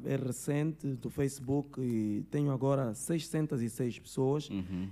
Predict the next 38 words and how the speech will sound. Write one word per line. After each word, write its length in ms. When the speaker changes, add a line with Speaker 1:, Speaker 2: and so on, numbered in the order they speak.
Speaker 1:
E 80
eu 100
sei 400
que 120
aquelas 600
treze 440
mil 260
pessoas 540
que 100
me 80
seguiam 440
lá 140
estão 240
atrás, 300
estão 220
à 40
procura, 480
onde 120
é 40
que 80
esse 140
gajo 180
está? 360
Speaker 2:
Yeah. 340
Speaker 1:
E 100
elas 220
aos 140
poucos 220
vão 100
me 80
encontrando. 600
E 480
isto 300
não 180
é 80
delírio, 640
acontece 540
mesmo. 400